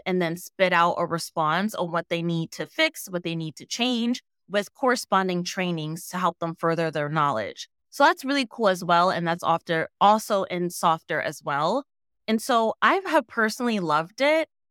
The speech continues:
And it's funny, I, um, was nervous about taking away the Slack channel. Of course, I was very, very nervous. And in the same breath, I also had my client event, and I had one of my clients who was in the round previously where she saw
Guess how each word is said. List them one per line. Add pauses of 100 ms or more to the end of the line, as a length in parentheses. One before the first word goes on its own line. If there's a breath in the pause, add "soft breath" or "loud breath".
(160)
And
it's
funny, (100)
I,
um,
was
nervous
about
taking
away
the
Slack
channel.
Of
course,
I
was
very,
very
nervous. (400)
And
in
the
same
breath, (220)
I (200)
also
had
my
client
event,
and
I
had
one
of
my
clients
who
was
in
the
round
previously
where
she
saw